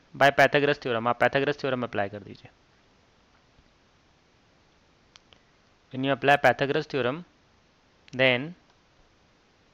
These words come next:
ए बी स्क्वायर प्लस बी सी स्क्वायर is equal to A C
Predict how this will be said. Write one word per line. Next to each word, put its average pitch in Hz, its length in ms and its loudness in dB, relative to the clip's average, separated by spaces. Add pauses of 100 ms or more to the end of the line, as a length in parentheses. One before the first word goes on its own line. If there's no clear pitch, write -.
(1300)
ए 135 80 -2
बी 147 160 0
स्क्वायर 156 380 0 (680)
प्लस 143 240 2
बी 127 200 -6
सी 131 160 -10
स्क्वायर 143 400 -2 (560)
is 123 140 -8
equal 120 340 -6
to 131 120 -10
A 117 100 -6
C 120 180 -16